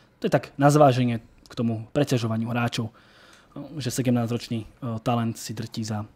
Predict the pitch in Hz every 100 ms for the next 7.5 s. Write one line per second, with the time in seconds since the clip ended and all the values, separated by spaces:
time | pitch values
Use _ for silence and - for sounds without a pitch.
0 | - 113 110 123 123 120 120 220 185 156
1 | 170 156 135 123 113 - 123 117 110 -
2 | 113 113 - _ _ _ _ _ _ _
3 | _ _ _ _ _ _ _ _ - -
4 | - _ _ _ _ - 113 - - 113
5 | - 117 113 113 110 107 107 107 113 110
6 | 127 - 107 - _ _ - - 135 117
7 | 117 117 113 113